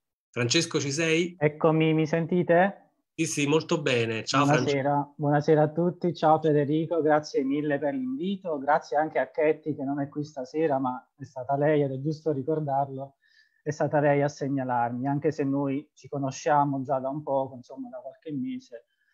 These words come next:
Speaker 2: e abbiamo anche avuto occasione di vederci di persona.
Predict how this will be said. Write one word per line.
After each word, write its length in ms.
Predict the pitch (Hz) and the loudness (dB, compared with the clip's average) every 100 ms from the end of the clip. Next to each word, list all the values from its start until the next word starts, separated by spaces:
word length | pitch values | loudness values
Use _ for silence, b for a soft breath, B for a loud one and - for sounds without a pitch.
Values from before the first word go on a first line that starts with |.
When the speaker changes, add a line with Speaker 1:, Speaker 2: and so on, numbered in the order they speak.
| _ _ _ | _ _ _
Speaker 2:
e 120 | 143 | -2
abbiamo 360 | 147 143 143 | 2 2 4
anche 260 | 139 143 151 | 4 4 2
avuto 240 | 147 147 | 2 2
occasione 500 | 147 151 143 151 151 | -2 -2 -2 0 0
di 100 | 143 | 0
vederci 480 | 143 139 143 135 - | 0 0 0 -2 -10
di 140 | 135 135 | -12 -12
persona. 680 | 139 - - 131 120 120 | -14 -20 -14 -12 -12 -16